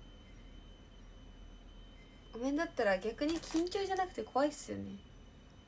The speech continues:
怖いです。怖いかも。かな。あー。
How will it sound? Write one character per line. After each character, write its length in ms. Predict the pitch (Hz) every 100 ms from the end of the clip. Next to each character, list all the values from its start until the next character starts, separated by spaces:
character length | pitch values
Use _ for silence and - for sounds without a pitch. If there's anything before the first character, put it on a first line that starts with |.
| - - - - - - - -
怖 200 | - 277
い 60 |
で 120 | 226 208
す。 200 | - - - - - - - - - - - - - - -
怖 180 | 302 381
い 40 | 427
か 180 | 277
も。 160 | 247 294 - - - - - - - - - - - - - - - - - - -
か 100 | -
な。 460 | 82 82 92 131 277 - - - - - - - - - - - - - - - - - - - - - - - - - - - - - - - - - - - - - - - - - - - - - - - - -
あ 680 | 240 240 240 233 233
ー。 0 | 233